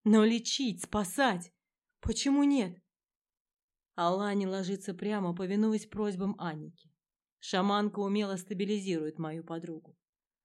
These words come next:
заставляет ее вернуться в наш мир. Теперь я вижу обе ее руки.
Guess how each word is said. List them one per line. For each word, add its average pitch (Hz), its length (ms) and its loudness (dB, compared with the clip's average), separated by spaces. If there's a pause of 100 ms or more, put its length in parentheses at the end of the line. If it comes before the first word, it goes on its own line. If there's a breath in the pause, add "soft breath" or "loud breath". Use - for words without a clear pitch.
заставляет 190 720 0
ее 196 360 0
вернуться 190 540 0
в 175 60 0
наш 180 280 0
мир. 170 300 -4 (680)
Теперь 233 380 2
я 208 180 2
вижу 214 420 0
обе 175 280 0
ее 156 300 -8
руки. - 400 -14